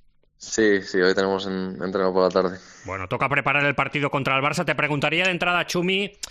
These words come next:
Speaker 2: eh, ¿cómo lo lleváis vosotros, esto de estar jugando ya desde hace algunas jornadas, sabiendo que la próxima temporada jugaréis en, en segunda? ¿Cómo se lleva eso, Chumi?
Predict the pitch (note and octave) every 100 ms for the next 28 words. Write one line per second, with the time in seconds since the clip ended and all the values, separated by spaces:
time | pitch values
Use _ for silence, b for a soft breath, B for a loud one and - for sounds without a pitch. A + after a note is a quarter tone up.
0 | B B B B C3 C3 B2+ D3+ F3 F3+
1 | E3 D3+ D3+ A#2+ C3 F#3 C#3 - D3 D3
2 | D3 - D3 - C#3+ D3 C#3+ C#3 C#3 B2+
3 | C3+ C#3 C3 C#3 C3+ C3 B2+ C3+ C3 C#3+
4 | C#3 C#3 C3+ B2+ C3+ B2+ B2 A#2 B2+ -
5 | B2+ B2 B2 B2 A#2+ - A2+ A2+ - A2+
6 | A2 A2+ A2+ A2 G#2 - A#2 C#3+ A2 A#2+
7 | G#2+ B2+ A#2 C3 - - C3+ F#2